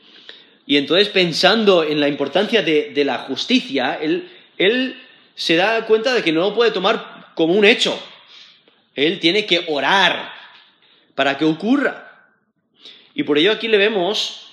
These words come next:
en esta última estrofa, en, aquí en Salmo ciento veintidós, del seis al nueve, él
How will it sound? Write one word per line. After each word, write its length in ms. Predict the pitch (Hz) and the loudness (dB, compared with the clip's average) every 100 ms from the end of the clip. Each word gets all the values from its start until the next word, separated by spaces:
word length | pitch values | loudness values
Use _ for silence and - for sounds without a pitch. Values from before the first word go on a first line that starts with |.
| - | -4
en 80 | 151 | -2
esta 220 | 160 202 | 2 4
última 320 | 208 220 190 | 4 2 -2
estrofa, 640 | 208 - 254 180 147 185 - | 0 0 0 0 -4 -6 -6
en, 220 | 151 147 | -6 -4
aquí 340 | 143 127 - 196 | -6 -6 -2 -2
en 160 | 196 | -2
Salmo 640 | 160 170 175 196 196 180 175 | -2 0 0 0 0 0 -2
ciento 240 | 175 180 | -2 0
veintidós, 400 | 202 170 165 202 | 0 0 -2 -2
del 180 | 156 143 | 0 -2
seis 380 | - 190 220 - | 0 0 0 -2
al 260 | 151 143 139 | -2 0 0
nueve, 760 | 139 196 233 165 139 208 247 - _ _ _ _ - - - - _ _ _ | 0 0 0 0 0 -2 -6 -16 _ _ _ _ -20 -20 -20 -20 _ _ _
él 380 | - 180 220 220 | 2 4 4 0